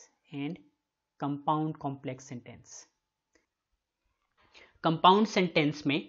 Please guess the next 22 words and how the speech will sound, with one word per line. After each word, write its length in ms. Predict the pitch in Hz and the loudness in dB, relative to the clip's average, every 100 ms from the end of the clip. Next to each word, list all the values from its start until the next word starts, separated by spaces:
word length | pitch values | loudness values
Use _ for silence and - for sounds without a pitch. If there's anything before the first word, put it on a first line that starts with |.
| - _ _ - | -14 _ _ 0
टू 220 | 220 220 | 2 4
इंडिपेंडेंट 760 | 185 175 190 - 170 160 170 165 | 2 2 0 0 2 2 0 0
क्लॉजेस 360 | 143 135 156 | 0 2 2
जो 140 | 143 147 | 0 -4
हैं 160 | 135 | -2
वो 140 | 139 143 | 0 -2
ज्वाइंट 420 | 131 151 151 151 | 2 2 2 2
होते 220 | 131 - | 0 -2
हैं 180 | 135 143 139 | -4 -4 -2
by 160 | 131 131 139 | 0 0 0
a 180 | 143 | -2
coordinating 580 | - 139 139 139 139 147 143 | 0 0 2 -2 -2 -4 -4
conjunction। 560 | 131 123 117 - 113 - _ _ _ _ - | -4 -6 -10 -14 -18 -20 _ _ _ _ -6
कॉम्प्लेक्स 420 | 147 - 175 180 | -6 2 2 2
सेंटेंस 480 | 190 175 170 165 - | 0 2 2 0 -2
में 160 | 170 156 | -4 -2
एक 320 | 165 160 135 | 0 -2 -2
डिपेंडेंट 460 | 180 185 165 160 156 | -4 0 0 0 0
क्लॉज 300 | 147 131 151 - _ _ _ - | 0 0 -2 -10 _ _ _ 2
एक 220 | 156 156 | 2 2
इंडिपेंडेंट 580 | 156 160 165 151 151 147 | 0 0 2 0 0 0
क्लॉज 320 | 139 135 | 0 0